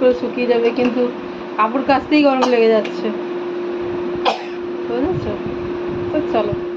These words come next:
এ দেখো, finally চিকেনটা পেঁপে দিয়ে ঝোল, এই যে এরকম হয়েছে। এর মধ্যে চিকেন আলাদা কিনেছি, গিলে মেটে আলাদা কিনেছি।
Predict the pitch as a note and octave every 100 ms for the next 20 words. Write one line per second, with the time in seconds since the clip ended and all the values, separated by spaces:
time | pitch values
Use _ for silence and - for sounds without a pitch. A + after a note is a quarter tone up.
0 | - - - - - - B3+ B3+ A#3+ A3+
1 | G#3+ G#3+ G#3 G#3 - - - - A#3 A#3+
2 | A#3+ A#3 A#3+ A#3 A#3 A3+ A3 - A#3 C4
3 | D#4+ D#4+ G3+ G3 G#3+ G3 G3+ G3+ - G#3
4 | A#3 D4 D4+ - _ _ _ _ _ _
5 | G3 G3 F#3+ F#3 F#3+ F3+ F#3 F3+ G3+ G3+
6 | A3+ A#3 A#3+ A#3 A#3 - - - A#3+ A#3
7 | C#4 C#4 D#4 D#4+ D#4 D#4+ D#4+ D#4+ D#4+ E4
8 | B3+ C4 C#4 C4+ C4+ C4 B3 A#3 A3+ A3
9 | G3+ G3 G3